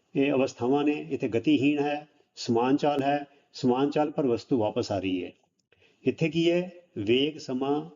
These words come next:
ਵੇਗ ਸਮਾਂ, ਵੇਗ ਸਮਾਂ। ਇੱਥੇ ਵੇਗ ਸਿਫਰ ਹੈ, ਇਸ ਪ੍ਰਵੇਗ ਸਿਫਰ ਹੈ, ਭਾਵ ਚਾਲ ਸਮਾਨ ਹੈ। ਠੀਕ ਹੈ, ਇਸ ਸਮੇਂ ਤੇ ਵੀ ਚਾਲ ਇੰਨੀ ਹੈ,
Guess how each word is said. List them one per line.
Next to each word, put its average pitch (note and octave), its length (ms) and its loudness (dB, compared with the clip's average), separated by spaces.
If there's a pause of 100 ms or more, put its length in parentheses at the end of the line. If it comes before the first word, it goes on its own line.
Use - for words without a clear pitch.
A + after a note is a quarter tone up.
(160)
ਵੇਗ B2 280 0
ਸਮਾਂ, C3 320 0
ਵੇਗ A2+ 180 0
ਸਮਾਂ। G#2 240 -6
ਇੱਥੇ E3 380 -2 (600)
ਵੇਗ C3 280 0
ਸਿਫਰ C#3+ 360 -4
ਹੈ, G#2+ 220 -8 (100)
ਇਸ C3 260 -2
ਪ੍ਰਵੇਗ C#3 520 0
ਸਿਫਰ D#3+ 360 -4
ਹੈ, E3 260 -2 (300)
ਭਾਵ B2 280 0
ਚਾਲ B2+ 320 0
ਸਮਾਨ A#2+ 420 0
ਹੈ। F#2+ 220 -8 (560)
ਠੀਕ C#3+ 180 0
ਹੈ, F#3 180 -4 (420)
ਇਸ D#3+ 80 -2
ਸਮੇਂ D#3+ 260 2
ਤੇ E3 100 0
ਵੀ E3 100 0
ਚਾਲ D3 320 0
ਇੰਨੀ C#3+ 320 2
ਹੈ, D3 180 -4